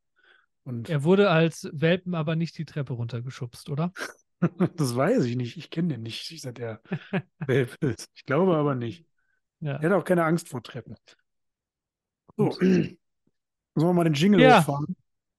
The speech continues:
Speaker 2: Wir fahren den, äh, den Jingle hoch, ähm, liebe Zuhörerinnen. Ich hoffe, ihr habt, äh, und Zuhörer, ich hoff-, ich hoffe, ihr konntet euch ein bisschen anstecken lassen. Ähm,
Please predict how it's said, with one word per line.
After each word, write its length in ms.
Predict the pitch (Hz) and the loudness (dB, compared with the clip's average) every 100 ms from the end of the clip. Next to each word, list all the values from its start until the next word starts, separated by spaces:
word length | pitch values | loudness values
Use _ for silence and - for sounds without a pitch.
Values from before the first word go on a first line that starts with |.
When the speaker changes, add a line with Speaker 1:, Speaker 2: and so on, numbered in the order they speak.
| _ _ _ _ _ _ _ | _ _ _ _ _ _ _
Speaker 2:
Wir 80 | 165 | -2
fahren 280 | - 208 220 | 4 4 6
den, 380 | 202 190 180 180 | 6 6 6 4
äh, 300 | 175 170 165 151 - | 4 4 2 -4 -4
den 100 | 175 | -2
Jingle 320 | 156 226 240 | 0 2 2
hoch, 440 | 196 208 220 202 - 185 | 4 2 2 -4 -10 -4
ähm, 400 | 175 180 180 165 - | -2 0 -2 -6 -8
liebe 220 | 185 185 | -6 -6
Zuhörerinnen. 680 | - 208 190 196 180 180 185 | -2 2 4 2 0 -2 -2
Ich 120 | 180 | -4
hoffe, 160 | 196 202 | -8 -6
ihr 60 | |
habt, 300 | 175 - _ | -6 -8 _
äh, 380 | 175 170 165 165 160 | -10 -6 -6 -6 -12
und 120 | 160 | -18
Zuhörer, 420 | - 170 175 165 | -12 -6 -2 -2
ich 120 | 160 | -2
hoff-, 120 | 165 185 | -4 -6
ich 140 | 190 165 | -6 -4
hoffe, 160 | 180 190 | -4 -6
ihr 160 | 180 | -8
konntet 460 | 165 190 190 175 - _ - - 135 | -2 0 0 -4 -10 _ -20 -18 0
euch 140 | 185 | 0
ein 60 | 185 | 2
bisschen 240 | 214 226 | 2 2
anstecken 580 | 185 240 240 - 220 226 | 2 2 0 2 2 2
lassen. 640 | 202 196 - 208 196 190 196 | 4 4 2 -2 0 0 0
Ähm, 400 | 185 180 170 | 0 0 -2